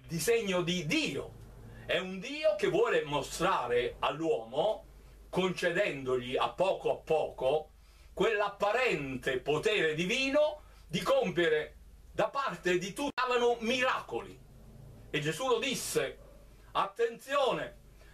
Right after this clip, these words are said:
verrà un tempo in cui molti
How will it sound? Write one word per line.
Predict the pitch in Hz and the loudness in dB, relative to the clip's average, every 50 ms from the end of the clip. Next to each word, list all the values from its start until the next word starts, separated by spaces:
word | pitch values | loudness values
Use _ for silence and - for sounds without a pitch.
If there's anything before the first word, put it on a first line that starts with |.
| - | -8
verrà | - 156 175 180 180 185 196 - 127 | -2 0 0 0 0 0 -2 -2 -2
un | 135 143 165 170 - | -2 -2 -4 0 2
tempo | - 294 294 269 269 240 - - 277 277 - - - - - - - - - | 2 2 2 0 -4 -8 -8 -2 -2 0 0 -2 -6 -14 -20 -20 -20 -8 -4
in | 175 208 214 - | -2 -2 -2 -2
cui | - 240 254 240 220 202 | -2 -2 0 0 -2 -2
molti | 208 208 262 285 294 294 294 269 - - - - 277 277 277 269 | 0 2 2 4 4 2 2 -2 -8 -10 -8 -6 -4 -4 -4 -6